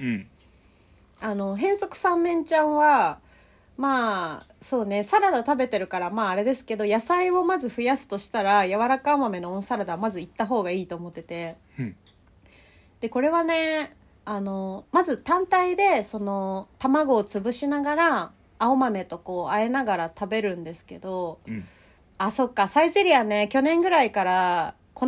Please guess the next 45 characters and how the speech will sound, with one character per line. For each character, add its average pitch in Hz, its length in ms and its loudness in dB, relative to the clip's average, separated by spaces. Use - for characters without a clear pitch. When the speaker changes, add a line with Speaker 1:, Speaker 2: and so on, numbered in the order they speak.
Speaker 2:
チ 359 220 2
ー 254 40 2
ズ 208 160 -2
が 180 220 0
無 202 140 -4
料 277 160 2
じ 285 80 -4
ゃ - 20 2
な 208 120 -2
く 254 80 -6
な 262 80 0
っ - 20 -2
ち 262 80 -8
ゃ - 20 -4
っ 262 60 -14
た 254 100 -4
ん 190 40 -4
だ 165 60 -6
よ 165 60 -8
ね、 160 60 -12
確 170 240 -14
か。 143 200 -10
Speaker 1:
あ 135 260 2
ー、 143 60 -4
確 107 140 -6
か 92 40 -8
に。 - 260 -16
Speaker 2:
そ 220 360 -2
う。 - 100 -14
で、 220 120 0
Speaker 1:
つ 220 40 -4
い - 20 -4
て - 20 -2
な 269 40 6
い。 247 60 0
Speaker 2:
ト 254 40 -8
ッ 233 60 -8
ピ 349 120 4
ン 359 140 4
グ 349 480 0
で 320 380 2
追 285 280 -4
加 302 140 2
チ 320 180 -6
ー 220 40 -2